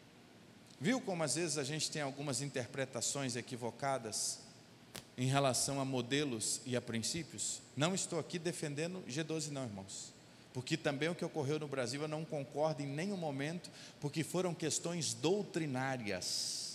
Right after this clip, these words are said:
E doutrina nós temos a nossa. Nós não temos dificuldade com a nossa doutrina. Nós temos a nossa declaração doutrinária, nós sabemos de onde nós viemos e sabemos para onde nós vamos.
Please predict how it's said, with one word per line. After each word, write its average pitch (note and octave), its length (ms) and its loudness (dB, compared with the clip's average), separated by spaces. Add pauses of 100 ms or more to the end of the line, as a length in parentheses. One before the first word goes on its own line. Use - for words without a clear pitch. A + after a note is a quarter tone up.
(640)
E C#3 80 2
doutrina E3 560 4
nós F3 220 2
temos F3 320 0
a D#3+ 100 4
nossa. C#3+ 360 0
Nós F3 220 0
não C#4 280 0
temos B3+ 380 -2
dificuldade F#3+ 600 0
com G3+ 80 0
a - 20 2
nossa F#3 300 2
doutrina. D#3+ 680 -2 (840)
Nós D#3+ 220 8
temos A#3 300 4
a F#3 80 6
nossa G3+ 280 4
declaração F3+ 680 2
doutrinária, F3 560 2
nós F3 200 2
sabemos F#3+ 480 4
de F3 100 -2
onde F#3+ 180 0
nós F3 220 0
viemos F3 340 2
e G3 60 2
sabemos F#3 440 4
para F#3 160 0
onde F3+ 140 -2
nós D3 240 0
vamos. D3+ 460 0